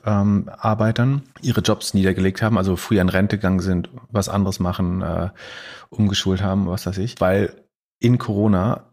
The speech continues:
diese Jobs einfach vollkommen unerträglich geworden. Also sie waren vorher jetzt n-, nicht berühmt für die besten Lebensumstände, die Jobs. Also sie waren schlecht bezahlt. Ein L-K-W-Fahrer kriegt im Schnitt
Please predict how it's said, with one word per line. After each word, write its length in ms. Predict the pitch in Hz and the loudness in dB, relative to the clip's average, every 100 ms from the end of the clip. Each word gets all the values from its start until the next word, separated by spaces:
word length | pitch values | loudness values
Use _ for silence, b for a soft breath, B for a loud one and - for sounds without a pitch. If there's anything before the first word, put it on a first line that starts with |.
| - | -6
diese 200 | 104 101 | -2 0
Jobs 280 | - 98 - | 0 -2 -2
einfach 240 | 98 95 | -2 -4
vollkommen 380 | - 98 98 95 | -2 -2 0 0
unerträglich 560 | 98 90 87 92 90 | 0 0 -4 -6 -8
geworden. 240 | 87 - - | -8 -6 -4
Also 140 | 92 | -4
sie 100 | 90 | -2
waren 160 | 90 87 | -2 -4
vorher 480 | - 104 95 87 - | -2 2 2 0 -4
jetzt 380 | 104 - - _ - | -6 -6 -16 _ -10
n-, 160 | 98 - _ - | -10 -10 _ -4
nicht 260 | 117 - | -2 -2
berühmt 280 | 104 104 104 | 0 0 0
für 100 | 101 | -2
die 60 | 95 | -2
besten 260 | 95 - | -2 0
Lebensumstände, 800 | 98 98 - 92 85 87 117 - - | 2 2 -2 -4 -4 -2 -4 -6 -8
die 60 | |
Jobs. 420 | 98 120 - - - | -4 -6 -6 -12 -12
Also 180 | 85 85 | -10 -6
sie 40 | |
waren 160 | 82 85 | -6 -4
schlecht 260 | - 98 | -4 -4
bezahlt. 320 | 92 - 101 98 | -4 -2 -2 0
Ein 60 | |
L-K-W-Fahrer 560 | 90 98 95 - 90 90 | -2 0 0 0 0 -2
kriegt 240 | 95 - | -4 -4
im 80 | 92 | -4
Schnitt 280 | - 98 | -2 -4